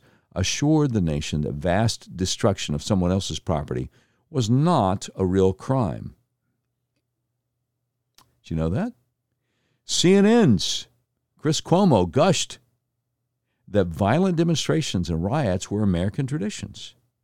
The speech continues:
Did you know that? So, were these national voices urging calm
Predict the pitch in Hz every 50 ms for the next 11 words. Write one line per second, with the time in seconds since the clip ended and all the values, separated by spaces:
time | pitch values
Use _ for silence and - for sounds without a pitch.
0 | _ _ _ _ _ _ _ _ _ _ _ _ _ _ _ _ _ _ _ _
1 | _ _ _ _ _ _ _ _ _ _ _ _ _ _ _ _ _ _ _ _
2 | _ _ _ _ _ - - 87 117 135 151 170 180 190 226 262 269 - - _
3 | _ _ _ _ _ _ _ _ _ _ _ _ _ _ _ _ _ _ _ _
4 | _ _ _ _ _ _ _ _ _ _ _ _ _ _ _ _ _ _ _ _
5 | _ _ _ _ _ _ _ _ _ _ _ _ _ _ _ _ _ _ _ _
6 | _ _ _ _ _ _ _ _ _ _ - - 190 190 180 165 - - _ _
7 | _ _ _ _ _ _ _ _ _ _ _ _ 135 151 160 175 214 226 226 180
8 | - - 120 117 131 143 170 185 165 - - 135 117 90 95 104 113 127 - -
9 | 135 - - - 98 110 120 110 123 117 101 - - - 98 95 98 107 117 123
10 | 120